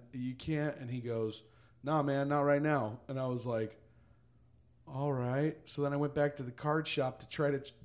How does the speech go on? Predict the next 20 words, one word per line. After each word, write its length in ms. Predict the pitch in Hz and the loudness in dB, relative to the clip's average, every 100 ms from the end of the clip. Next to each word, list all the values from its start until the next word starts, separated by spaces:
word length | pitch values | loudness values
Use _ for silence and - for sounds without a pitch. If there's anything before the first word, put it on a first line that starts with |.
| 123 | -6
get 420 | 156 156 147 - | 2 4 2 -2
my 100 | 147 143 | -2 0
money 280 | 147 156 | 2 2
back 300 | 160 160 156 160 | 2 2 0 -2
from 100 | 156 | -4
the 80 | |
guy. 300 | 147 165 165 | 0 2 2
He 80 | 165 | 2
wouldn't, 480 | 156 151 147 - - - | 2 0 -2 -6 -8 -8
<laughs> 120 | - - | -10 -6
he 80 | 180 | -4
wouldn't 360 | 180 202 175 | 2 2 2
give 160 | 165 185 | -4 -2
me 80 | 180 | 0
my 160 | 180 | 0
money 240 | 185 190 180 | 4 4 4
back 340 | 156 151 - | 2 0 0
for 120 | 160 | -4
the 100 | 151 | -4
card. 520 | 135 - 156 147 117 | -6 -8 -4 -2 -2